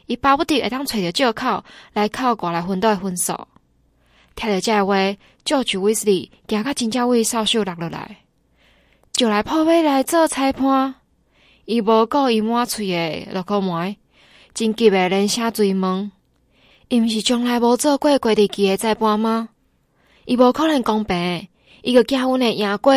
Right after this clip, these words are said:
史莱哲林。”其他球员纷纷降落伫 George 边啊，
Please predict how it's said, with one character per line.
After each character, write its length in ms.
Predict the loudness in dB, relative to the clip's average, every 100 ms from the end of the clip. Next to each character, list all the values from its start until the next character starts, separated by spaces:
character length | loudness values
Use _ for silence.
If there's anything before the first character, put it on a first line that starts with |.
| 4
史 160 | 2 -2
莱 160 | -2
哲 140 | 0 -2
林。” 200 | -4 -8 -16 _ _ _ _ _ _ _ _ _
其 100 | -2
他 200 | 0 0
球 180 | 4 4
员 240 | 4 0
纷 220 | -4 -4
纷 180 | -2 -2
降 180 | -2 0
落 140 | 0
伫 160 | 0 -2
George 300 | -2 -4 -4
边 260 | -4 -2 -2
啊， 160 | -4